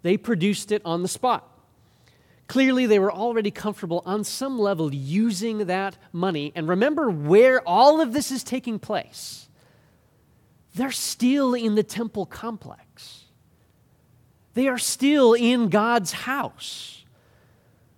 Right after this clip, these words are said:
And yet, they're using these idolatrous coins for their commerce,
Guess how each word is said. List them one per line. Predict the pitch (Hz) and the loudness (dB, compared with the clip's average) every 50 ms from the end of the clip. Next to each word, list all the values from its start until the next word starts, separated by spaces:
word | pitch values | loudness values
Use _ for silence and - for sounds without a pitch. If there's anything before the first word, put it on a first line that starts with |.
| _ _ _ _ _ _ _ _ _ _ _ _ _ _ _ - | _ _ _ _ _ _ _ _ _ _ _ _ _ _ _ -10
And | 175 151 151 | -8 -4 -2
yet, | 175 175 147 143 185 - - - - - - - _ _ _ _ _ _ _ _ _ _ _ _ _ _ _ _ _ _ _ _ _ _ _ _ _ | 0 0 0 -2 -6 -8 -12 -18 -18 -20 -20 -20 _ _ _ _ _ _ _ _ _ _ _ _ _ _ _ _ _ _ _ _ _ _ _ _ _
they're | - 135 | -12 -12
using | 127 123 131 143 165 170 156 - 175 165 156 139 | -12 -10 -8 -8 -8 -8 -8 -8 -8 -8 -6 -4
these | 131 143 147 131 | -4 -6 -4 -6
idolatrous | 135 127 127 123 127 143 151 156 - - 147 - | -8 -8 -8 -6 -6 -6 -6 -6 -8 -12 -16 -16
coins | - - - 170 151 139 127 123 - - | -16 -14 -14 -10 -10 -10 -10 -10 -14 -14
for | - 156 147 139 | -12 -12 -10 -10
their | 135 135 | -10 -12
commerce, | 123 - - - 156 151 131 110 104 113 - - - - | -12 -14 -18 -16 -14 -14 -14 -14 -16 -18 -20 -20 -20 -20